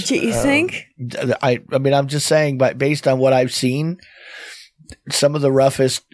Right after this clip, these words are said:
Speaker 2: uh, hoo-, hookers I've ever <laughs> seen were, were working in, in trucker lots.
Speaker 1: Well, that, that one hotel that was right off the highway in Pompano Beach, it was right, like, kitty corner from the fucking, uh, jail.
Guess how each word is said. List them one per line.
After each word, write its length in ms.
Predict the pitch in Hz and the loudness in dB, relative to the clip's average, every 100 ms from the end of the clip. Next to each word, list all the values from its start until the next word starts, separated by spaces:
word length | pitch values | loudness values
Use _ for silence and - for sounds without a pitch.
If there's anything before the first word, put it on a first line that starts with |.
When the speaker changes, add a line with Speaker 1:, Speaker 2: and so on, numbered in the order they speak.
| - | -2
Speaker 2:
uh, 220 | 123 120 | 0 2
hoo-, 160 | 123 - | 0 0
hookers 420 | 127 131 123 120 | 0 -2 -2 -4
I've 200 | 117 120 | -2 0
ever 300 | 110 123 135 | 0 2 0
<laughs> 20 | 143 | 0
seen 520 | - 135 113 110 113 - - - - | -2 -2 -2 -8 -12 -16 -20 -20 -4
were, 320 | 127 127 120 131 | 2 4 4 2
were 320 | 131 127 123 | 2 4 2
working 600 | 127 135 135 127 120 120 | 2 2 0 -4 -6 -10
in, 340 | - 123 120 - | -6 -4 -6 -4
in 320 | 139 131 120 - - | 0 0 0 -14 -4
trucker 440 | 135 127 117 113 - | -2 -2 -4 -6 -4
lots. 560 | 113 82 - - - _ _ _ | -4 -4 -6 -10 -12 _ _ _
Speaker 1:
Well, 200 | 240 233 | 0 0
that, 280 | 240 302 285 | 2 2 2
that 260 | 269 269 226 | 2 0 0
one 220 | 226 262 | 0 0
hotel 720 | 247 240 233 202 226 220 190 | 2 2 2 2 4 4 2
that 160 | 180 170 | 0 -2
was 160 | 190 196 | -2 0
right 200 | 190 202 | 2 2
off 220 | 190 - | 0 -2
the 120 | 185 | -2
highway 600 | 185 180 180 170 170 165 | 0 0 0 0 2 0
in 140 | 165 | -2
Pompano 420 | 180 185 170 180 165 | -2 -4 -2 -4 -4
Beach, 400 | 170 185 180 165 | -2 -2 -2 -4
it 60 | |
was 240 | 151 160 170 | -4 -4 -2
right, 260 | 170 170 | 0 0
like, 240 | 175 165 - | 0 -2 0
kitty 240 | 185 180 | 0 0
corner 420 | - 180 180 175 | 0 -2 -2 -4
from 340 | 170 180 175 165 | -4 -4 -4 -4
the 100 | 165 | -4
fucking, 600 | 175 170 170 160 160 156 | -4 -2 -4 -4 -4 -4
uh, 280 | 160 160 | -2 -2
jail. 480 | 156 175 160 170 185 | -2 -2 0 0 -2